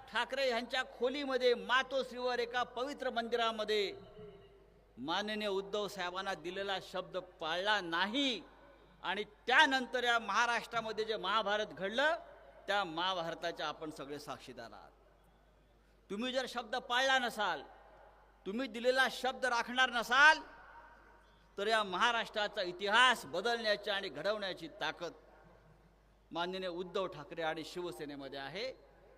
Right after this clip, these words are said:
हे माननीय उद्धवजींनी दाखवून दिलं. हा कुटुंब संवाद मेळावा आहे, जनसंवाद मेळावा आहे.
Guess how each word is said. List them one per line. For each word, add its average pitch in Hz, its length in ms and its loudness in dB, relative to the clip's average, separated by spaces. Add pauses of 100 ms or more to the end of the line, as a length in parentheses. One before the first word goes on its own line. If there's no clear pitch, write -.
हे 160 80 -2
माननीय 156 460 -4
उद्धवजींनी 131 520 -10
दाखवून 107 380 -18
दिलं. 95 180 -20 (1300)
हा 214 300 8
कुटुंब 269 640 -6
संवाद 247 460 -2
मेळावा 190 380 -2
आहे, 113 100 -12 (140)
जनसंवाद 254 640 2
मेळावा 214 380 2
आहे. 127 140 -8